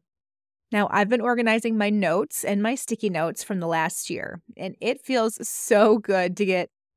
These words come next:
my desk cleaned off and ready for the new year. And what also feels good is that I'm being reminded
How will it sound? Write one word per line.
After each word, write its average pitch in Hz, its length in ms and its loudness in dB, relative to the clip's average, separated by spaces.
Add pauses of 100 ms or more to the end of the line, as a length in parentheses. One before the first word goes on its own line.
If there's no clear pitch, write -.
my 170 120 -6
desk 185 420 0
cleaned 247 340 -2
off 196 400 6
and 170 200 -6
ready 185 200 -2
for 247 140 -4
the 262 80 0
new 196 140 0
year. 185 340 0 (480)
And 214 540 2
what 220 260 2 (140)
also 349 380 0
feels 226 340 0
good 165 340 -4
is 226 80 0
that 277 160 2
I'm 285 200 -2
being 269 280 -4
reminded 190 720 -2